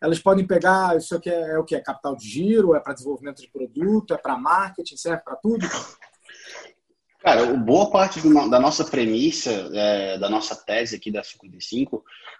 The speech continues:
Speaker 2: ela parte do pressuposto que a gente vai fina-, financiar expansão, financiar crescimento.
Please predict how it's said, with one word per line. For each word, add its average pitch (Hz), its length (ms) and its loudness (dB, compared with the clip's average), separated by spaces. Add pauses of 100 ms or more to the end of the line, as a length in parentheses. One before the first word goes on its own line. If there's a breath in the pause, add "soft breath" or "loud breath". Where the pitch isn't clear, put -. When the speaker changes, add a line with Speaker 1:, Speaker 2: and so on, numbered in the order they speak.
Speaker 2:
ela 110 200 4
parte 160 680 0
do 160 220 -6
pressuposto 147 560 -8
que 156 60 -6
a - 20 -4
gente 147 100 -8
vai 143 100 -4
fina-, 139 460 -8
financiar 131 380 -6
expansão, 135 580 -4 (520)
financiar 110 340 -4
crescimento. 113 580 -4